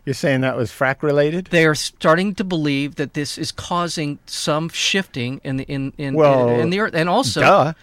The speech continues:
Speaker 2: and they
Speaker 1: I mean,
Speaker 2: d-,
Speaker 1: you
Speaker 2: yeah,
Speaker 1: were, you
Speaker 2: yeah.
Speaker 1: were removing a, uh, a physical object
Speaker 2: Yeah.
Speaker 1: in the form, you know, you're blowing other,
Speaker 2: Yeah.
Speaker 1: uh, erodive, you know,
Speaker 2: Material out of the, yeah.
Speaker 1: it, where you're eroding
Speaker 2: Yeah.
Speaker 1: structures under the ground
Speaker 2: Right.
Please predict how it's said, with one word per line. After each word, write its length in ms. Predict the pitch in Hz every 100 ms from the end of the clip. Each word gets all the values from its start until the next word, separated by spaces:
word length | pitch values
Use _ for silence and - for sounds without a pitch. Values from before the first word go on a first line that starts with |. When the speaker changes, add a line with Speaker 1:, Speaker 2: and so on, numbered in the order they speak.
| -
Speaker 2:
and 120 | 175
they 40 |
Speaker 1:
I 40 | 180
mean, 100 | 147
Speaker 2:
d-, 60 |
Speaker 1:
you 120 | 151 147
Speaker 2:
yeah, 80 |
Speaker 1:
were, 160 | 131 127
you 200 | - 143
Speaker 2:
yeah. 60 | 135
Speaker 1:
were 80 | 123
removing 500 | 120 131 143 139 127
a, 360 | 127 123 123
uh, 220 | 120 113 110 123
a 100 | 113
physical 800 | _ _ _ - 113 - 123
object 480 | 98 104 101 120 175
Speaker 2:
Yeah. 100 | 269
Speaker 1:
in 180 | 262 107
the 80 | 104
form, 380 | - 107 98 98
you 80 | 120
know, 60 | 117
you're 80 | 107
blowing 440 | 123 127 127 123
other, 400 | 131 139 127 127 _ -
Speaker 2:
Yeah. 200 | 196 175
Speaker 1:
uh, 300 | 120 104 101 110 -
erodive, 680 | 123 113 139 151 120 104 _ _ _ _ _ _ _
you 100 | 110
know, 80 | 90 -
Speaker 2:
Material 500 | 175 - 233 220 127
out 160 | 135
of 60 | 147
the, 120 | 165
yeah. 160 | 175 220 -
Speaker 1:
it, 100 | -
where 280 | 180 151 143
you're 280 | 135 127 117 _
eroding 580 | 127 120 147 147 113 110 _ _ _ _ -
Speaker 2:
Yeah. 100 | 214 _ _ _ _
Speaker 1:
structures 680 | - - 139 - 131 117 - -
under 240 | 123 113
the 100 | 104
ground 400 | 98 107 101 147
Speaker 2:
Right. 140 | 202